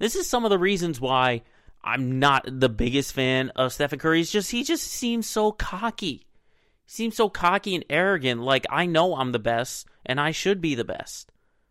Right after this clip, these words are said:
But, I mean, it, it's still an incredible run that he went on. I will say that. An incredible run. He's saving the Warriors team because they don't have any pieces.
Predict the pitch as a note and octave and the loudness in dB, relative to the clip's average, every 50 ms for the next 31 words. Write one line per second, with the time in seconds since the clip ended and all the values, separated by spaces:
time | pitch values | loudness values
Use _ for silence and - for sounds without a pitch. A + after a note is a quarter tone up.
0 | _ _ _ _ _ _ _ _ _ - D3 D3 - - C3+ C#3 C#3+ C#3+ C#3+ C#3 | _ _ _ _ _ _ _ _ _ 2 2 2 2 2 0 0 2 2 0 0
1 | C3 - - C#3 C#3 - - - - C3 - - - - G3 G3+ G3+ F#3+ F3+ D#3+ | -2 -2 -2 -2 -2 -4 -8 -8 -8 -8 -8 -12 2 4 4 4 4 2 0 0
2 | D3+ C#3+ C#3 C3 - - - - D#3+ F3+ F3 E3+ F3 D#3+ E3 D#3+ D3+ D3 C#3+ - | 0 0 -2 -2 -6 -10 -12 -2 2 2 2 2 2 0 0 0 0 -2 -4 -8
3 | - - _ _ _ _ _ - B2 A#2 C3 C#3+ C3+ A#2+ A2+ A2 A2 G#2 - - | -16 -20 _ _ _ _ _ -12 -2 4 6 8 8 8 6 4 0 -4 -8 -14
4 | _ _ _ _ _ _ _ _ _ _ _ _ - B2 A#2+ A2 - B2+ C3 B2+ | _ _ _ _ _ _ _ _ _ _ _ _ 0 2 2 2 0 -2 -2 -2
5 | A#2 A2+ A2+ A2+ - - - - - - - - - - C3 C#3 C3+ C#3+ C#3 - | -2 -2 -2 -4 -4 -8 -10 -10 -10 -12 -18 -6 0 2 2 4 4 2 0 0
6 | - C3 A#2 G#2+ F#2 F#2+ E2+ D2 - - - B2 B2+ B2 B2 - - - C3 B2+ | 0 0 0 0 -2 -4 -8 -8 -10 -6 0 0 0 0 0 -4 -4 -4 -4 -4
7 | A#2 - - - - E3+ E3 E3 E3+ E3+ D#3+ D#3 C3+ A#2 A#2 A#2+ A#2 A#2+ A#2+ A#2+ | -6 -8 -10 -2 2 4 6 6 6 4 4 2 2 2 2 2 2 2 2 0
8 | A#2 A#2 - _ _ _ _ _ _ _ _ _ _ _ - D3+ E3 D#3+ C#3 - | -2 -6 -12 _ _ _ _ _ _ _ _ _ _ _ -4 -2 -2 -2 -2 -4
9 | - - F#3+ G3 G3 G3 F#3+ G3+ F#3 F3 D#3 C3 A#2+ B2 B2+ B2+ B2+ C3 B2+ B2+ | -4 4 6 6 6 6 4 2 4 4 2 2 2 2 4 6 6 6 6 4
10 | B2 B2 B2+ B2 A#2 - - - - _ _ _ _ _ _ _ _ _ _ - | 4 4 2 0 -2 -8 -12 -14 -18 _ _ _ _ _ _ _ _ _ _ -4
11 | - C#3 B2+ B2 A#2+ A#2 - C3 B2 A2+ B2 C#3 C3+ A#2+ F3 D#3+ D#3+ D#3 C#3+ C3+ | 0 2 2 2 2 2 2 2 0 4 2 0 2 4 4 4 4 2 0 2
12 | C3 B2 A2+ A2+ A2+ A2 - - _ _ _ _ _ _ _ - _ F#3 F#3+ F#3 | 2 4 4 4 2 0 -6 -18 _ _ _ _ _ _ _ -2 _ 4 6 6
13 | F3+ E3+ E3 - - C3 C3 B2+ - B2+ B2+ B2 A#2+ A#2+ - | 6 6 4 2 0 0 0 0 0 -2 -2 -2 -2 -4 -10